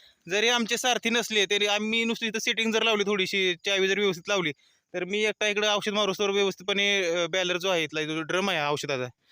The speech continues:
हा गच्च भरत नाही. अ, त्या मापातच आपण ती चावी सोडायची आहे. आता या व्हिडिओमध्ये मी तुम्हाला एक गोष्ट सांगणार आहे की जी मी चूक केलेली आहे ती तुम्ही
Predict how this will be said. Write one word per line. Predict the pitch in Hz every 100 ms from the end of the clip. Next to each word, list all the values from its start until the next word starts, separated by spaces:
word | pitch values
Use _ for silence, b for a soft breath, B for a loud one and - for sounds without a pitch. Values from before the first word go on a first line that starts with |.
| b b b -
हा | 202 220
गच्च | 226 233
भरत | 226 214 190
नाही. | 202 165
अ, | 165 _ 160 165 165 160 165 143 -
त्या | 185 190
मापातच | 202 185 190
आपण | 202 196 202
ती | 202
चावी | 208 202 202 233 _ _ -
सोडायची | 214 208 196
आहे. | 196 170 - B B B
आता | 202 240
या | 247
व्हिडिओमध्ये | 254 247 240 233
मी | 233
तुम्हाला | 233 233
एक | 226
गोष्ट | 202 214 -
सांगणार | 208 202
आहे | 196
की | 196
जी | 180
मी | 208 208
चूक | - 214
केलेली | - 202 196
आहे |
ती | 185
तुम्ही | 196